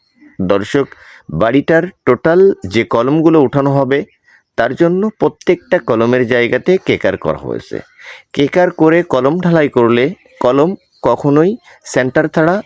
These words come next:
আউটে যায় না, কলমটা ব্যাকা হয় না। এবং মিডল পয়েন্টের কলমগুলো উঠানো হবে দুই স্টেপে, ভিতরের কলমগুলো উঠানো হবে দুই স্টেপে।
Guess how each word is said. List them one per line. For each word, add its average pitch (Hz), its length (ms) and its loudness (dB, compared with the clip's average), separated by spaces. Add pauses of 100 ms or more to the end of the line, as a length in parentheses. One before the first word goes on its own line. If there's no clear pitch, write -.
(140)
আউটে 113 360 0
যায় 139 220 0
না, 202 120 0
কলমটা 120 480 -2
ব্যাকা 87 320 -4
হয় 76 220 -4
না। - 180 -12 (520)
এবং 143 400 2
মিডল 135 380 2
পয়েন্টের 160 420 0
কলমগুলো 117 560 2
উঠানো 151 320 2
হবে 180 240 2
দুই 98 320 2
স্টেপে, 170 420 0 (400)
ভিতরের 175 420 2
কলমগুলো 131 520 2
উঠানো 123 320 0
হবে 175 280 0 (120)
দুই 92 400 0
স্টেপে। - 400 -10